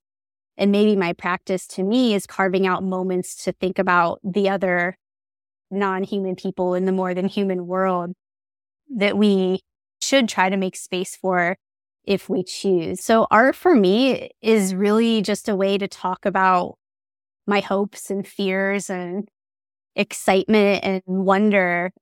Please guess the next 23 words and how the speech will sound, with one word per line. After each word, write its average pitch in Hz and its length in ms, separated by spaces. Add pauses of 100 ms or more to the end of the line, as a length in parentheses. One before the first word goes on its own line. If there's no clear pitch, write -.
of 185 420 (300)
if 202 180
our 208 140
natural 196 520
world 185 300
can 196 160
get 190 180
stitched - 380
back 180 180
together 180 680 (300)
with 208 240
us - 440 (720)
in 240 120
a 233 80
way 214 160
that's 196 220
mutually 196 560
beneficial 190 720
and, 196 300
and 196 140
symbiotic, 185 760 (100)
but - 120
not, 214 400